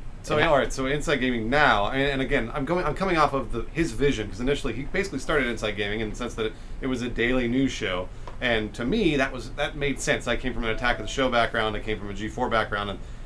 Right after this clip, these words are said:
Speaker 1: that's what we did. We did a daily news show, but this one focuses only on video games. And that's the thing, what Joel always calls Machinima, the main Machinima channel on YouTube, the McDonald's of YouTube.
Speaker 2: Yeah.
Speaker 1: Because that's what it is. Like,
Speaker 2: Yeah.
Speaker 1: everyone's coming to Machinima to see something different.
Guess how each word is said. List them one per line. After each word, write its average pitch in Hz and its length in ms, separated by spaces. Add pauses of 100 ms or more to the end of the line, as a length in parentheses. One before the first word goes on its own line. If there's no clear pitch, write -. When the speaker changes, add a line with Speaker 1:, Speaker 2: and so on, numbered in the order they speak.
Speaker 1:
that's 104 200
what 113 100
we 135 100
did. 214 220
We 120 100
did 135 100
a 131 40
daily 147 240
news 147 180
show, 101 360
but 113 200 (100)
this 170 240
one 160 120
focuses 127 500
only 156 340
on 143 140
video 113 220
games. - 340
And 131 100
that's 151 120
the 143 40
thing, 151 160
what 120 160
Joel 156 240
always 139 200
calls 123 240
Machinima, 110 440
the 98 60
main 110 220
Machinima 113 360
channel 101 280
on 104 80
YouTube, 95 360 (320)
the 123 80
McDonald's 117 680 (440)
of 110 460 (180)
YouTube. 120 260 (100)
Speaker 2:
Yeah. 101 220
Speaker 1:
Because 139 260
that's 170 140
what 196 100
it 190 60
is. 214 200
Like, 135 120
Speaker 2:
Yeah. 101 140
Speaker 1:
everyone's 180 340
coming 165 240
to 139 100
Machinima 143 320
to 127 80
see 123 140
something 123 260
different. - 300